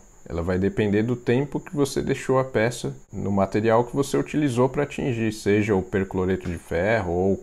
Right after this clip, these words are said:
corante xadrez, como eu mencionei, né? Isso vai depender da ação do tempo. E também tem aquela dica que eu dei em relação ao sol, né?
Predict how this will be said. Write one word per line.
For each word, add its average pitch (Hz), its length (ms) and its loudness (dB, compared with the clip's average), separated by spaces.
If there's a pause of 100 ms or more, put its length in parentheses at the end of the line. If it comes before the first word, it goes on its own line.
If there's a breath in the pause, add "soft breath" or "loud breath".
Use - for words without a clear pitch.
(140)
corante 95 400 0
xadrez, 90 440 -2
como - 160 -6
eu 90 80 -2
mencionei, 92 580 -2
né? 120 180 -4 (1000 soft breath)
Isso 90 300 -2
vai 101 180 4
depender 107 440 2
da 107 160 6
ação 110 280 0
do 123 100 0
tempo. 76 380 -6
E - 20 -6
também 113 380 2
tem 135 160 0
aquela 135 300 4
dica 123 340 0
que - 100 -6
eu 135 80 2
dei 107 240 6
em 120 40 4
relação 113 500 2
ao 120 120 4
sol, 110 360 2
né? 98 160 2